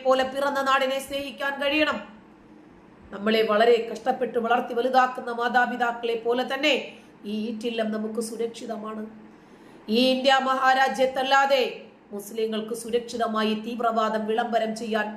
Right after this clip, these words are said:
എവിടെയാണ് പറ്റുന്നത്? എന്നിട്ട് ആർ എസ് എസ് ബി ജെ പിയും ഉള്ളത് കൊണ്ടാണത്രേ.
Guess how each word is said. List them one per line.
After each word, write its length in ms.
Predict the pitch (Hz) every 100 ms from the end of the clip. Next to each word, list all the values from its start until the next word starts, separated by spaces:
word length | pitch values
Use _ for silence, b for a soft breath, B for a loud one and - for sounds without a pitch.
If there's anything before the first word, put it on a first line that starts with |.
| -
എവിടെയാണ് 640 | 220 233 254 233 202 202 233
പറ്റുന്നത്? 420 | - - - - - - - - - - - - - - - - - - - - 202
എന്നിട്ട് 280 | 190 180 196
ആർ 280 | 180 202 240
എസ് 160 | 240
എസ് 180 | 220 220
ബി 240 | 190 190 220
ജെ 140 | 220 214 208
പിയും 200 | 190 185
ഉള്ളത് 280 | 190 196
കൊണ്ടാണത്രേ. 600 | 208 214 208 202 - -